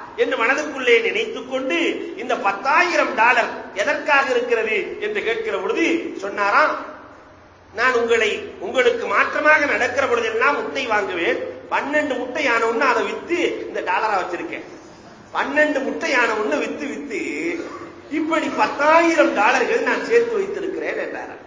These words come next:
பார்க்கிற பொழுது நல்லவராக தெரிகிற எல்லோரும் நல்லவர் அல்ல.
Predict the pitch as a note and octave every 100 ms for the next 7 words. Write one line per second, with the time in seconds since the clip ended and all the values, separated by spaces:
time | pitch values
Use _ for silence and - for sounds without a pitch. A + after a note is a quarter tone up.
0 | - - - - - - - - - -
1 | - - - - - - - - G3 C4+
2 | E4+ F4+ F4+ D#4+ D4 D#4 E4+ D4+ C#4+ E4
3 | D#4 D4 C#4+ C#4+ C#4+ C#4 C4+ B3+ C4+ D#4
4 | D#4+ D#4+ C#4 C#4+ D4 C4+ B3 B3+